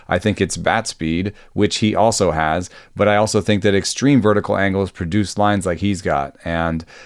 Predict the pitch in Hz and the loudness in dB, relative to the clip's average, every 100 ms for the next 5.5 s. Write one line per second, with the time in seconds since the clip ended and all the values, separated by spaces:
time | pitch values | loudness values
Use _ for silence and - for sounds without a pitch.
0 | - - 82 98 98 104 98 95 - 95 | -20 -10 -4 -2 2 2 2 2 0 0
1 | 98 104 104 - - 104 104 98 101 95 | 0 0 0 -2 2 4 4 4 2 2
2 | 95 101 101 92 98 82 98 98 95 92 | 2 2 0 0 0 0 0 0 0 -2
3 | 90 87 85 87 90 80 85 80 101 104 | -4 -2 -2 -2 -4 -2 -2 0 2 0
4 | 87 87 - 101 98 95 92 90 85 - | -2 -6 -2 -2 -2 -4 -2 -2 -4 -8
5 | - 92 85 85 | -4 -2 -2 -4